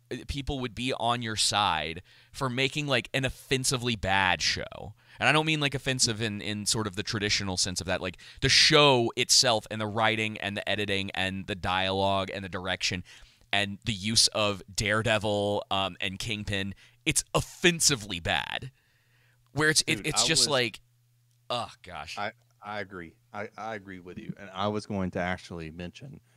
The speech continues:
Speaker 2: we need to, between Echo and, like, all these different bad T V shows
Speaker 1: Yeah.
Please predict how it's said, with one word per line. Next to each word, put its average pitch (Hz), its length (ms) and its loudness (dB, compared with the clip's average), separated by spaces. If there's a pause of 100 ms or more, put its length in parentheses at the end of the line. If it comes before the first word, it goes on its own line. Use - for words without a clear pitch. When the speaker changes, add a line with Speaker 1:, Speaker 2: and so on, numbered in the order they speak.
(140)
Speaker 2:
we 92 180 0
need 107 360 0
to, 92 380 -2
between 87 640 -8 (100)
Echo 92 640 -4
and, 87 240 -6
like, 85 180 -10
all 98 320 2
these 92 320 -6
different - 400 -10
bad 85 260 -4
T 90 120 -10
V 87 160 -2
shows 95 320 -4
Speaker 1:
Yeah. 78 160 -4